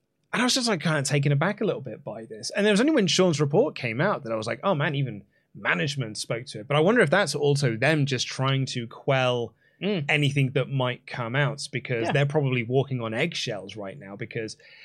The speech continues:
Speaker 1: nothing that this company do is going right.
Speaker 2: Mm.
Speaker 1: And, y-, you know, the, the Moxley situation, when he was working with them without a contract,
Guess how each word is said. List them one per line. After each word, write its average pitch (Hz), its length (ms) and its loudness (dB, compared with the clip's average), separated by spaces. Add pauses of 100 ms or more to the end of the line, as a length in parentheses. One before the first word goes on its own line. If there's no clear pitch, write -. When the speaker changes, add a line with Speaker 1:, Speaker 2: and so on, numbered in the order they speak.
(220)
Speaker 1:
nothing 170 600 4
that 156 120 2
this 151 140 4
company 143 440 2
do 123 500 -2
is 120 200 -8 (120)
going 113 480 -6
right. 127 340 -6
Speaker 2:
Mm. 147 360 -2 (240)
Speaker 1:
And, 131 360 -2 (400)
y-, - 60 -20 (320)
you 185 160 4
know, 170 100 4
the, 160 440 2
the 165 80 4
Moxley 170 360 2
situation, 113 760 -4 (200)
when 143 220 4
he 135 100 2
was 143 140 4
working 175 340 4
with 147 100 2
them 135 100 2
without 131 220 0
a 120 40 -6
contract, 147 680 -6